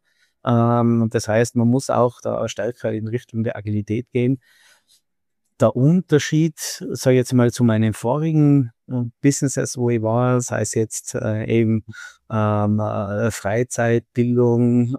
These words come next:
ähm, oder auch, äh, Kosmetik, also Fast Moving Consumer Goods. Jetzt bin ich in, in, in, in,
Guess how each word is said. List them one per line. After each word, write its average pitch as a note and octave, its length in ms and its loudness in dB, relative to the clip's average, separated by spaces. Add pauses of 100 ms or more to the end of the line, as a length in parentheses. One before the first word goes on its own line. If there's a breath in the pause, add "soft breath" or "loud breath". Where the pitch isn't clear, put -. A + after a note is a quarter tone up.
ähm, A2 440 -4
oder A2+ 500 -2
auch, G#2+ 360 -2 (100)
äh, G#2+ 180 -2 (220)
Kosmetik, A2+ 720 -2
also G#2 380 -2 (340 loud breath)
Fast A2 320 -2
Moving A2+ 280 6
Consumer B2+ 480 2
Goods. B2 340 -2 (460 loud breath)
Jetzt - 300 2
bin A#2+ 140 2
ich A#2 140 4
in, B2+ 260 6
in, A#2 480 0
in, A#2 220 2
in, A2+ 420 -2